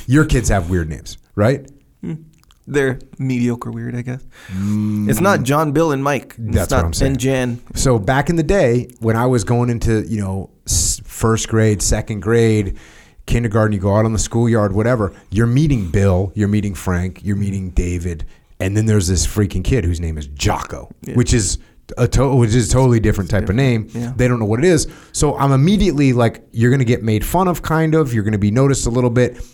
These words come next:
Speaker 1: And what you have to do is you have to be able to, at a very young age, I had to be able to negotiate a little bit of awkwardness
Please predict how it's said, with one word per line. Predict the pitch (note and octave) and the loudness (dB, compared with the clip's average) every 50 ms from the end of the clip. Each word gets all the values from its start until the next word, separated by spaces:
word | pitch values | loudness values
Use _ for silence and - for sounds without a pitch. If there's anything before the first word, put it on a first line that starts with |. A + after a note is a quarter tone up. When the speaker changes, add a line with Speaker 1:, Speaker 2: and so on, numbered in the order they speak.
| - - | -6 -2
Speaker 1:
And | B2+ B2 A#2 | -2 0 2
what | E3+ F3+ - | 2 0 2
you | C3 B2+ | 0 0
have | E3 D#3+ - | 0 0 0
to | C#3 | 0
do | C3+ C3+ | 2 2
is | A2 A2 | 2 2
you | G#2+ | 0
have | - D3 - | 0 0 0
to | D3 | 0
be | B2+ C3+ | 0 2
able | C3 A#2 G#2+ G2+ | 2 2 2 2
to, | D#2+ - G2 - - - - - - - - - _ - - - - | 0 -2 -6 -12 -16 -20 -20 -20 -20 -20 -20 -18 _ -8 -8 -4 -2
at | A#2+ A#2+ | 0 0
a | G#2+ | 0
very | G2 G#2 D#3+ F#3+ G3+ G#3 | 2 2 2 2 2 2
young | F3+ D3 C#3+ C#3 C3+ C3 B2 | 2 2 4 4 4 2 2
age, | A#2 G#2+ G2 E2+ D2+ - - - - - - - _ _ _ _ _ _ _ _ _ _ _ _ _ | 2 0 0 -2 -4 -4 -6 -6 -6 -6 -8 -12 _ _ _ _ _ _ _ _ _ _ _ _ _
I | G#2+ A#2 | 0 0
had | A2 G#2+ D3 D#3 D3 | 2 2 2 0 0
to | C#3 | 0
be | B2 B2+ B2+ | 2 2 2
able | B2+ A#2 A2+ G2 | 2 2 2 0
to | F#2+ F#2+ | -2 -2
negotiate | G#2 G#2 G#2 F#2 - A#2 C3 D#3+ D#3 - - D#3+ D#3 D#3 D#3 D3+ - - - - - _ _ _ _ _ _ _ | 0 0 -2 0 2 2 2 2 2 -2 -2 0 2 2 2 2 0 -2 -8 -18 -20 _ _ _ _ _ _ _
a | A2+ A2+ A2 A2 | -2 0 2 2
little | A2 A2+ A2+ B2+ D3+ D#3+ E3 D3+ | 2 2 4 4 4 4 4 2
bit | A#2 G2+ B2 A#2+ A#2+ A#2 | 2 2 2 2 4 4
of | A#2 A2+ A2 F#2+ - - - - - _ _ _ _ _ _ - _ _ _ _ _ - - - | 2 2 2 0 -4 -8 -12 -16 -20 _ _ _ _ _ _ -20 _ _ _ _ _ -16 -4 0
awkwardness | A#2+ A#2+ B2+ - - - C3+ C#3 B2 G#2+ G#2+ B2 C3 C3 B2+ - - - | 2 2 2 0 0 0 2 2 2 0 0 2 2 2 2 2 0 -4